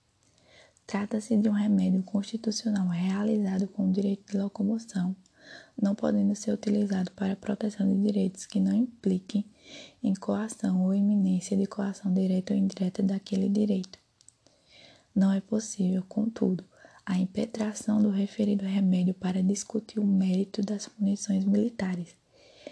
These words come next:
nem pena de decisão administrativa de caráter disciplinar, demissão, suspensão, advertência, et cetera. Em respeito ao artigo quarenta e dois, inciso primeiro, e artigo cento e quarenta e dois, inciso segundo,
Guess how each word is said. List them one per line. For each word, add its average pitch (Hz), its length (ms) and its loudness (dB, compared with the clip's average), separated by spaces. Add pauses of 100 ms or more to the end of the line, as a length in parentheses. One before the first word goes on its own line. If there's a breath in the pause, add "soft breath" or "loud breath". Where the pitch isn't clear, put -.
(180 loud breath)
nem 190 220 4
pena 202 340 2
de 202 140 4
decisão 196 640 0
administrativa 202 1040 0
de 196 120 2
caráter 190 580 -4
disciplinar, 208 760 0 (840 loud breath)
demissão, 190 880 0
suspensão, 196 840 -4
advertência, 190 880 -2 (140)
et 196 100 -4 (100)
cetera. - 460 -8 (1080 soft breath)
Em 196 160 2
respeito 190 600 -2
ao 190 120 0
artigo 196 400 -4
quarenta 190 440 -2
e 226 40 0
dois, 180 340 0
inciso 185 460 -2
primeiro, 190 600 2
e 190 140 0
artigo 190 460 -2
cento 220 320 -6
e 226 40 -10
quarenta 214 360 -2
e 214 40 -2
dois, 185 280 -2
inciso 202 480 -4
segundo, 196 520 0